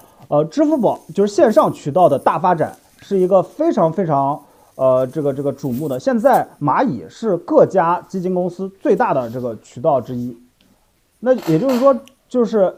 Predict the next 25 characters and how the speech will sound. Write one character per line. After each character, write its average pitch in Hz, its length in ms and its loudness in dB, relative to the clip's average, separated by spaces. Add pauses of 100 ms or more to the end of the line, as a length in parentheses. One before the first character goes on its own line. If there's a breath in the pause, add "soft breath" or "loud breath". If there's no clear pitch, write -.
(100)
线 294 200 0
上 269 160 2
渠 160 120 -4
道 180 160 4
已 127 80 -4
经 185 140 -6
成 190 180 -4
为 175 140 0
了 170 140 2
这 165 140 -4
个 139 180 -2 (200)
公 262 160 0
募 269 140 0
基 165 160 -8
金 180 300 -6 (200)
最 285 220 0
重 196 180 -4
要 143 180 2
的 117 140 -4
这 120 100 -10
个 123 140 -8
渠 - 240 -14
道。 139 200 -2 (440)
那 254 140 -2
么 202 260 2